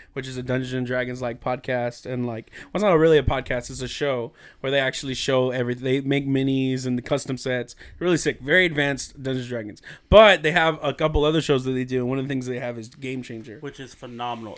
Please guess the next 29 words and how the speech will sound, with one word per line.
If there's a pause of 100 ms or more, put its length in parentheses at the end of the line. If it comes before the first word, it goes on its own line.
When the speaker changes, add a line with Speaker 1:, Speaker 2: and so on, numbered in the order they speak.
Speaker 2:
The,
the
premise
of
the
show
Game
Changer
is (320)
it's
a
new
show
every
week, (400)
and
the
contestants
don't
know
what
the
show
is (260)
until
they're
playing
the
show.